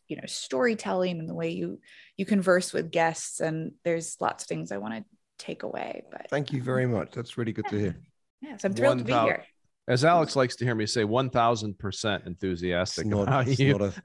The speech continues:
Speaker 3: <laughs> being
Speaker 2: your
Speaker 3: our
Speaker 2: disrespect for mathematics is just so
Speaker 3: <laughs>
Speaker 2: upsetting.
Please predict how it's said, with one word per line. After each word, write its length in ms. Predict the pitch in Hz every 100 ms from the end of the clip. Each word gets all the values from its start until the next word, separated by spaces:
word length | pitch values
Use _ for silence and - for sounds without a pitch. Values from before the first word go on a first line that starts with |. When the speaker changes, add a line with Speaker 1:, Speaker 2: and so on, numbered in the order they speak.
| - 139
Speaker 3:
<laughs> 160 | -
being 240 | - 143 113
Speaker 2:
your 200 | 120 117
Speaker 3:
our 100 | 104
Speaker 2:
disrespect 640 | 143 127 120 120 127 123 -
for 100 | 117
mathematics 720 | 120 110 117 113 107 90 101
is 80 | -
just 300 | - 123 -
so 200 | - 113
Speaker 3:
<laughs> 0 |
Speaker 2:
upsetting. 580 | 101 - - 98 95 85